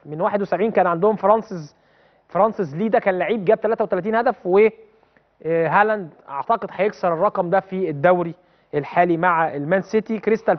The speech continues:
بالاس وليفربول، مباراة انتهت بالتعادل السلبي صفر صفر. محمد صلاح شارك في المباراة من البداية، ولكن طبعًا ليفربول بيتعادل مع، آه، كريستال بالاس، وليفربول طالع من كارثة كمان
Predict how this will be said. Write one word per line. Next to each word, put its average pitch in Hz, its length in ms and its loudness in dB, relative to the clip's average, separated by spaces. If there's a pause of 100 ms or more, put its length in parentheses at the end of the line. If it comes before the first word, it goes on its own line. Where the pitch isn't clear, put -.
بالاس 208 300 2
وليفربول، 180 640 0 (500)
مباراة 175 240 2
انتهت 196 300 2
بالتعادل 170 440 0
السلبي 180 400 0
صفر 190 300 -4
صفر. 208 300 -2
محمد 185 320 -2
صلاح 180 240 2
شارك - 480 0 (380)
في - 140 -6
المباراة 165 380 4
من 185 180 -2
البداية، 156 420 2
ولكن 196 380 2
طبعًا 185 360 0 (580)
ليفربول 147 500 0
بيتعادل 160 720 0 (120)
مع، 170 360 0 (760)
آه، 139 220 -4
كريستال 185 420 -2
بالاس، 202 460 0
وليفربول 143 1400 -2
طالع 190 300 2
من 147 160 -8
كارثة 185 400 -2
كمان 170 340 -8